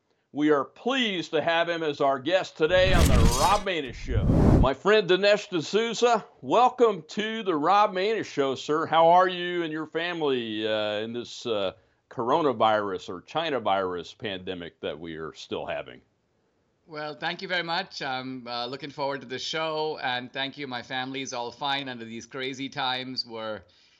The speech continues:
Speaker 2: uh, enjoying the political, um, season heating up, and we're staying safe.
Speaker 1: Yeah, the election's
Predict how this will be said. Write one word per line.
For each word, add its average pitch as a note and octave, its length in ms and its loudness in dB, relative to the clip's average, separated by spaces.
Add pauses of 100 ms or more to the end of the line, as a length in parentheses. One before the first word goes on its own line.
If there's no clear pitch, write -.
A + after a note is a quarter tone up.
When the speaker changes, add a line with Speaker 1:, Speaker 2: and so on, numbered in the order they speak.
(160)
Speaker 2:
uh, G#2+ 280 -6
enjoying B2+ 840 -6
the A#2 380 -6
political, C3+ 960 -4 (160)
um, A#2 520 -6 (320)
season D3+ 480 -8
heating C3+ 400 -4
up, B2+ 440 -4
and A#2 500 -6
we're A#2 200 -8
staying A#2 420 -8
safe. - 440 -16 (1300)
Speaker 1:
Yeah, D#3 280 4
the C#3+ 100 4
election's F3 800 -2